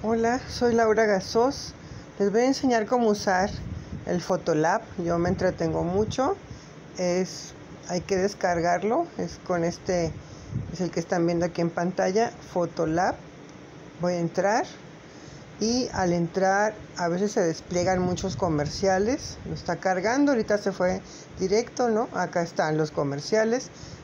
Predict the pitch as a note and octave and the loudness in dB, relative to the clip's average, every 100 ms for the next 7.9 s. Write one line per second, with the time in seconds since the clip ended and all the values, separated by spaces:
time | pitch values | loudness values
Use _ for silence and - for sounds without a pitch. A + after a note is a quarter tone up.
0 | - F3 F#3 D#3+ F3+ E3+ F#3 F3 E3+ F3 | -14 -6 -2 -2 -2 -2 0 0 0 -2
1 | F3 E3 - F3 F#3 B3+ B3 B3 - G#3+ | 0 0 0 -2 0 2 2 2 0 0
2 | - D#3 D#3+ D#3 E3 D#3+ C#3 C#3 - - | 0 0 0 2 0 0 0 -2 -6 -12
3 | D3+ D3+ G#3 G3+ G#3 A#3+ - - D#3+ D#3 | -8 -4 0 0 0 0 -2 -8 -2 -2
4 | D#3 F3 F#3 A3+ C4 - - - - - | 0 -2 0 2 0 -2 -6 -14 -14 -6
5 | - A3 A3+ B3 A#3 A3 G#3+ G#3+ G#3 G#3+ | 2 4 4 4 4 2 4 4 2 0
6 | G3+ F3+ F#3 - G3 G3+ - - F3+ G3 | 2 2 2 0 2 2 0 -6 2 4
7 | G#3+ A#3 B3+ - C#4+ G#4+ F#3+ G3 | 4 2 -2 0 2 2 0 -2